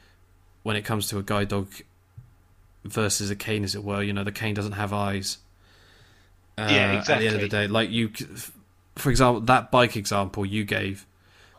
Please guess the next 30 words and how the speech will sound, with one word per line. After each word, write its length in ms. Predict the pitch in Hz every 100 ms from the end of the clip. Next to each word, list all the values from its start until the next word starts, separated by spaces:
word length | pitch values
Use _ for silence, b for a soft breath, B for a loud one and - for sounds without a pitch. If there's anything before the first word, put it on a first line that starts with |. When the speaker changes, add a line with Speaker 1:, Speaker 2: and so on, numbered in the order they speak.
| b
Speaker 1:
or 220 | - 107 104
the 80 |
example 420 | 104 110 113 101 107
I 120 | 107
gave 240 | 104 104
of 100 | 98
the 80 | -
car 380 | - 120 104 95
at 80 | -
the 60 |
Pelican, 540 | - 110 101 - 95 92 _ b b b b b b b _ _ -
I 120 | 107
wouldn't 260 | 127 131 -
have 100 | 95
stopped 600 | - 107 113 - - - - - _ -
because, 300 | 110 127 113
again, 420 | 131 156 98 104 - _ _ _ -
naturally, 720 | 110 131 143 - 95 104 139 139 -
in 80 | 107
that 140 | 101 -
situation, 460 | 104 107 104 101
I'd 160 | 107 101
argue, 440 | 95 95 101 120 -
I 140 | 117
just 200 | 113 -
assumed 360 | - - 110 107
the 100 | 107
car 240 | 117 113
would 120 | 113
stop. 340 | - - 95